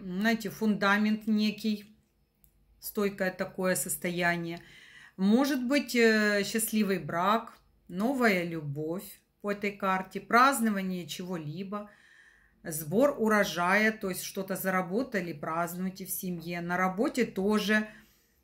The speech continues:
м, как и в семье, отличные отношения. Э, в коллективе тоже может быть праздник какой-то, сделку какую-то хорошую, вот, допустим, отмечаете.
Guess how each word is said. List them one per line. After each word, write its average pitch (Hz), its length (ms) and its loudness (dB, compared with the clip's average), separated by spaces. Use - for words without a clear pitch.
м, - 500 -16
как 202 220 2
и 202 40 2
в - 60 -4
семье, 196 540 2
отличные 214 880 0
отношения. 175 1120 -4
Э, 151 160 -8
в 147 60 -10
коллективе 196 500 0
тоже 220 380 2
может 208 320 0
быть 196 240 -4
праздник 190 580 2
какой-то, 196 800 0
сделку 175 560 -2
какую-то 208 600 -4
хорошую, 202 680 0
вот, 175 220 -6
допустим, 190 600 -4
отмечаете. 180 1200 -2